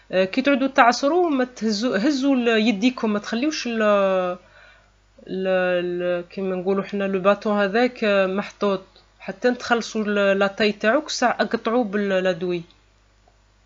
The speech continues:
وصلنا هكذا باللي فخوي دو كونفي، انا درت هنا سوريس كونفي، وعدلوه مليح كما قلت لكم، ودخلوه في الفرن على مية وثمانين درجه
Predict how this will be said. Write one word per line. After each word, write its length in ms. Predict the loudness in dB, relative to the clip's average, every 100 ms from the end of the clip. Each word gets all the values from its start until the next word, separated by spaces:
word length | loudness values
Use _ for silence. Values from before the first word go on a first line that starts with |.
| _ _ _ _ _ _ _ -12
وصلنا 600 | -6 -4 -2 2 2 2
هكذا 260 | 0 0 0
باللي 360 | 0 -4 -4
فخوي 360 | -4 -4 -2 0
دو 540 | 0 0 0 0 -2 -4
كونفي، 540 | 0 0 0 -4 -2
انا 120 | 0 -2
درت 280 | -4 -6
هنا 120 | -6 -6
سوريس 360 | -4 -6 -6
كونفي، 480 | -6 -6 -6 -4 0
وعدلوه 380 | 2 2 2 0
مليح 240 | 0 -2
كما 240 | -2 -4 -4
قلت 220 | -6 -8
لكم، 180 | -6 -2
ودخلوه 420 | 0 0 2 0
في 100 | -2
الفرن 300 | -2 0 2
على 160 | 2
مية 140 | 0 0
وثمانين 360 | -2 -2 -2
درجه 520 | 2 2 2 0 -4